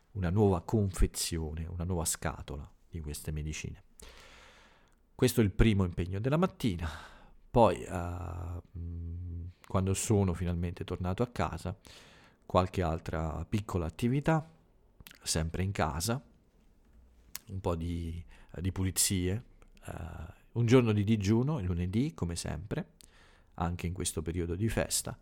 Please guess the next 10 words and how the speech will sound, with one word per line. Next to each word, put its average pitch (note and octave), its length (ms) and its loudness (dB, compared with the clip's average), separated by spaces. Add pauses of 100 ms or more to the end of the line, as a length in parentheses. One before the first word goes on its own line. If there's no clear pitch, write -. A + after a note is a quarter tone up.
(600)
e, B2 260 6
eh, F#2+ 360 -2 (420)
quindi F2+ 220 2
niente G2+ 340 4
pranzo, F#2 580 -4 (520)
eh, F2 220 -6
ma A2 380 2 (160)
era G2+ 280 0
un G2 120 0
giorno F#2+ 560 2